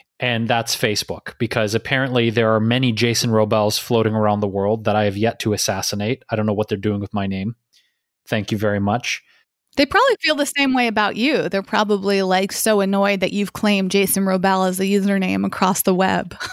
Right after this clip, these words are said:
Speaker 1: Yeah, and I have. And every single platform is just Jason Wrobel except for Facebook, because there's some dude in Wisconsin with my name floating around and I couldn't get it. So Facebook is actually Jason Wrobel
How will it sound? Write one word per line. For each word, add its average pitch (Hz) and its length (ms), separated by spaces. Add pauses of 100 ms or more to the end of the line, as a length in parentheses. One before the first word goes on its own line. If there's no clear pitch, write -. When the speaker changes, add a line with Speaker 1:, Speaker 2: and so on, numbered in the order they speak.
Speaker 1:
Yeah, 139 560
and 143 200
I 147 80
have. 135 320
And 131 180
every 147 500
single 156 300
platform 131 560
is 107 180
just 113 420
Jason 113 440
Wrobel 135 400
except - 400
for 117 120
Facebook, 131 680
because 120 300
there's 123 220
some 127 200
dude 131 220
in 127 140
Wisconsin 131 580
with 117 160
my 110 100
name 120 240
floating 117 320
around 107 280
and 107 60
I 107 40
couldn't 107 280
get 120 140
it. 104 160
So 107 280
Facebook 139 580
is 113 140
actually 110 400
Jason 113 500
Wrobel 107 480